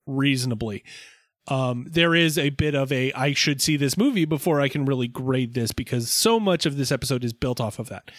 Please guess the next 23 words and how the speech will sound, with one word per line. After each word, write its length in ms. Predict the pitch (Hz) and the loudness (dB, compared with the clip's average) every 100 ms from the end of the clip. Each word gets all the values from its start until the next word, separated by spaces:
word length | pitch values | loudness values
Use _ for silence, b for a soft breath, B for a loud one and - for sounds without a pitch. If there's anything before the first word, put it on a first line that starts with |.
| B B B | B B B
However, 760 | - 175 151 240 175 120 - _ _ _ _ _ _ _ _ - | -2 -2 2 2 2 -4 -12 _ _ _ _ _ _ _ _ 0
it 160 | 226 | 4
is 160 | 226 208 | 4 4
such 360 | - 233 - - | 2 2 2 2
a 120 | 170 | 0
strong 800 | - - - 190 202 262 269 226 | 2 0 0 2 4 4 2 2
episode 680 | 185 202 202 165 175 160 143 | 0 2 0 2 2 2 0
to 140 | 151 | 0
me 180 | 147 143 | 2 2
that 160 | 151 - | 0 -2
even 400 | 220 240 262 233 | 0 2 2 2
though 220 | 208 196 | 2 2
I 180 | - 160 | 2 0
don't, 460 | 151 135 170 226 - | 0 2 2 2 -2
I 60 | 143 | -2
haven't 340 | - 311 311 | 0 0 0
seen 220 | - 220 196 | -2 0 0
My 100 | 180 | 0
Dinner 180 | 170 160 | 0 0
with 140 | 143 | 0
Andre, 260 | 147 143 139 | 0 0 -2
I 120 | 127 | -4
get 400 | 127 - 180 | -2 2 2